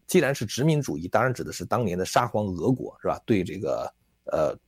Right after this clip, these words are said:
清政府的这种入侵啊，然后呢，包括这个割，让这个清政府割让走了很多在东北的土地，一百多万平方公里啊。那么其中呢，就包括这个海参崴。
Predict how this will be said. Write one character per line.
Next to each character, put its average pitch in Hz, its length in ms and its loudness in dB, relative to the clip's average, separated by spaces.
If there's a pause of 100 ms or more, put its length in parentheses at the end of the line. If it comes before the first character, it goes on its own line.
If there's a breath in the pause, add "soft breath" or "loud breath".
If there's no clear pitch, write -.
(840)
清 160 240 4
政 139 160 4
府 - 140 -12
的 57 80 -10
这 98 160 -4
种 76 140 -8
入 107 140 0
侵 113 300 -4
啊， 76 240 -6
然 92 100 4
后 120 120 2
呢， 92 100 0
包 110 180 2
括 107 200 0
这 87 120 0
个 78 120 -4
割， 123 420 6
让 104 140 0
这 92 80 0
个 85 80 -2
清 131 200 -2
政 113 120 2
府 - 200 -10
割 - 160 2
让 107 200 6
走 71 160 -6
了 73 200 -6
很 73 200 -6
多 98 180 2
在 92 140 4
东 123 200 0
北 113 120 0
的 92 100 2
土 - 180 -8
地， 87 180 -2
一 - 180 4
百 - 120 4
多 107 140 -2
万 95 160 2
平 95 160 -2
方 101 140 2
公 110 180 2
里 87 120 -2
啊。 - 80 0 (440 loud breath)
那 - 80 6
么 110 80 6
其 - 200 4
中 151 180 6
呢， 101 40 -2
就 - 120 -4
包 110 180 2
括 104 160 -2
这 85 100 -4
个 76 80 -4
海 - 200 -6
参 110 120 -4
崴。 - 140 0